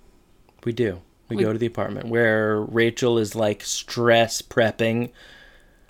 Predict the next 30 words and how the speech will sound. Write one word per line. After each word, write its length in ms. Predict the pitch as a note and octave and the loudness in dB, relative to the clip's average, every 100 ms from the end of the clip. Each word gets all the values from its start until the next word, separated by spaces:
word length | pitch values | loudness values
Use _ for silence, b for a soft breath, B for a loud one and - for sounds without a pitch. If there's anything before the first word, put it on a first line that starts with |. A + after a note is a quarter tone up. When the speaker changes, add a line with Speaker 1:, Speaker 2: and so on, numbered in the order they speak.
| b b _ _ - | b b _ _ -4
Speaker 2:
And 340 | G#3 F#3 F#3 F#3 | 2 2 2 0
Jack 300 | A3 G#3+ G#3+ | 4 4 4
Speaker 1:
Is 60 | |
Speaker 2:
comes 280 | - G#3+ G3+ | 0 0 0
down 240 | G#3+ G3+ G3+ | 2 2 2
the 80 | |
stairs. 560 | F#3+ - G3 F#3+ F#3+ F#3 | 0 2 4 4 4 2
He's 160 | G#3 F#3+ | -2 0
in, 140 | F#3+ | 2
like, 220 | F#3 F3+ | 2 0
a 60 | F3 | -2
gray 340 | F3 F#3+ F#3+ | -2 2 2
button-up 880 | F3+ - F3+ - F#3 F#3 F#3 - - - - _ _ _ _ | 2 0 0 0 2 2 0 -4 -20 -20 -20 _ _ _ _
collared 520 | - G3 F#3+ F#3+ F#3+ F#3 | 4 8 8 6 2 2
shirt 460 | - F#3+ F#3+ F#3 - | 2 6 6 4 0
and 240 | F#3 F#3 | 0 0
pants. 760 | - F#3+ F3+ F#3+ - - - - _ - | 2 4 4 0 -6 -6 -4 -6 _ -6
And 640 | G3 G3+ F#3+ F#3 F3+ F3+ - _ | -2 2 2 2 -2 -4 -8 _
Rachel 560 | F#3 F#3 F#3+ - G3 F#3+ | -2 2 2 2 2 2
is, 160 | F#3 | 2
like, 160 | F#3 F3+ | -2 0
wearing, 280 | F3+ F3+ F3+ | 0 0 0
like, 280 | F3 - - - - - | -2 -4 -12 -20 -8 -4
a 100 | F3+ | -2
shift 540 | - G3 F#3+ - - | -2 0 -2 -4 -8
dress. 640 | - F#3+ F#3 E3+ - - B B B B B B | 0 2 2 0 -2 -2 B B B B B B
And 160 | A#3+ G#3 | 0 2
she's 380 | - A3+ G3 | 2 0 0
just 200 | A3+ - | -4 -2
like, 360 | A#3 G3+ G3 B | 4 6 6 B